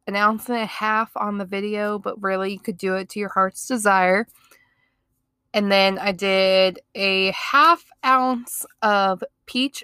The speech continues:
schnapps, which you don't have to include the peach schnapps, but because of the cranberry that we used for this, I did the peach schnapps. So I did, like I said, one point five of the Deep Eddies lime, a half ounce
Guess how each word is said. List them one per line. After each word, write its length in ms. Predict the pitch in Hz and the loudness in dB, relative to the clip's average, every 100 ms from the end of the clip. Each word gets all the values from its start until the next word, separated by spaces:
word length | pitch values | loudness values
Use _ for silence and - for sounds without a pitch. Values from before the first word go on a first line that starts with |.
| - | -14
schnapps, 800 | - - 214 180 180 - - - | -12 -8 -2 0 -2 -6 -16 -12
which 340 | 180 175 170 - | -4 -4 -4 -12
you 80 | |
don't 260 | 185 240 277 | -2 -2 -2
have 320 | - 320 311 | -4 -2 -2
to 120 | - 226 | -4 -6
include 320 | 196 196 180 | -4 -6 -6
the 80 | 180 | -8
peach 260 | - 180 | -12 -12
schnapps, 480 | - - 175 190 - | -12 -4 -4 -4 -8
but 180 | - - | -10 -10
because 460 | - - - 180 - | -12 -18 -8 -8 -8
of 100 | _ | _
the 80 | - | -16
cranberry 840 | - - 339 359 359 220 180 175 | -14 -10 -2 0 2 2 0 -2
that 180 | 170 - | -4 -6
we 100 | 170 | -10
used 320 | 165 160 - | -10 -14 -18
for 220 | _ 175 | _ -8
this, 320 | 170 170 - - | -6 -8 -8 -6
I 80 | |
did 220 | 170 170 - | -6 -8 -12
the 80 | |
peach 220 | 175 208 - | -10 -10 -10
schnapps. 580 | - 233 - 233 - - - _ _ _ _ _ _ _ _ | -4 -2 -2 -6 -12 -14 -20 _ _ _ _ _ _ _ _
So 220 | - 185 | -12 0
I 100 | 180 | 2
did, 480 | 175 185 180 180 175 180 _ _ | 4 6 8 8 6 0 _ _
like 120 | 175 190 | -4 -2
I 40 | |
said, 200 | 202 165 160 - | 0 -2 -4 -2
one 200 | 185 185 | 0 2
point 300 | 226 220 - | 2 2 2
five 420 | 226 226 233 220 | 4 4 2 -2
of 160 | 214 | -8
the 480 | 220 214 214 208 208 - _ _ _ _ _ _ _ _ - | 0 2 4 2 0 -4 _ _ _ _ _ _ _ _ -4
Deep 180 | 233 233 | -2 2
Eddies 360 | 240 240 233 | 4 4 4
lime, 520 | 262 262 262 262 262 254 - _ _ _ _ _ _ - | 4 6 6 4 0 -4 -12 _ _ _ _ _ _ -8
a 320 | 180 170 165 | -6 -4 -8
half 360 | - 220 220 240 | -4 0 0 2
ounce 440 | 233 233 226 - | 2 2 -2 -8